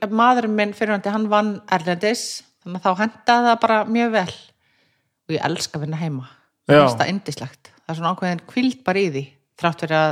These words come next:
Speaker 1: það er nauðsynlegt líka að fara út af heimilinu.
Speaker 2: Já, já.
Speaker 1: En hérna, eh,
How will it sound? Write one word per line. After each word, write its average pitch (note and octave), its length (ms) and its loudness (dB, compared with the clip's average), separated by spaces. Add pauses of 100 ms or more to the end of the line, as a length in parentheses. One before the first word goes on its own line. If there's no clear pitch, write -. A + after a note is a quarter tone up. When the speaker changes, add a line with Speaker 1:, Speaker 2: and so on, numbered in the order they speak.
Speaker 1:
það D#3 140 -4
er D3 120 -6
nauðsynlegt D#3 420 -8
líka C#3+ 160 -8
að C3+ 60 -10
fara C#3+ 160 -4
út - 100 -12
af D3+ 80 -2
heimilinu. C#3 280 -8 (100)
Speaker 2:
Já, D3+ 280 8 (220)
já. G#2 120 -2 (320)
Speaker 1:
En E3 180 -6
hérna, F3+ 320 -4 (680)
eh, F#3 540 -2